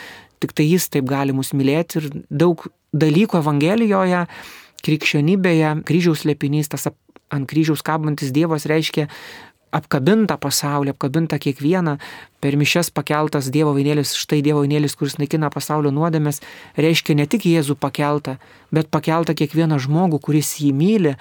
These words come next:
Tai čia mum lieka to slėpiniu. Mes pabandom, aptariam šiek tiek, paaiškinam, bet turbūt ir Didįjį Penktadienį, ir visą savo gyvenimą beaiškinant, liks tik tai prie to slėpinio priklaupti.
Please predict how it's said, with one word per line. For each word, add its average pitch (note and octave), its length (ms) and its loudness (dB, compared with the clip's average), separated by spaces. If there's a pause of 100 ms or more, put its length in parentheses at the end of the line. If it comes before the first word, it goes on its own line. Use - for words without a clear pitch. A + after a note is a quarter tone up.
(380)
Tai F3 120 -2
čia F#3 160 2
mum G3 140 6
lieka G#3+ 280 4
to F3 120 -2
slėpiniu. E3+ 560 0
Mes D#3 220 0
pabandom, F#3+ 800 0
aptariam F#3 480 0
šiek - 240 -2
tiek, F3 240 -2
paaiškinam, F3 600 0 (440)
bet D3+ 160 -2
turbūt D#3 340 0
ir D3 100 2
Didįjį D#3+ 240 4
Penktadienį, D#3 540 0
ir D3+ 100 0
visą D#3 240 -2
savo D3 260 -2
gyvenimą C#3+ 560 0 (640)
beaiškinant, D#3 720 0
liks E3+ 260 2
tik - 160 -2
tai F3 120 0
prie E3+ 160 0
to E3+ 100 -4
slėpinio E3 460 -2
priklaupti. D3+ 640 -4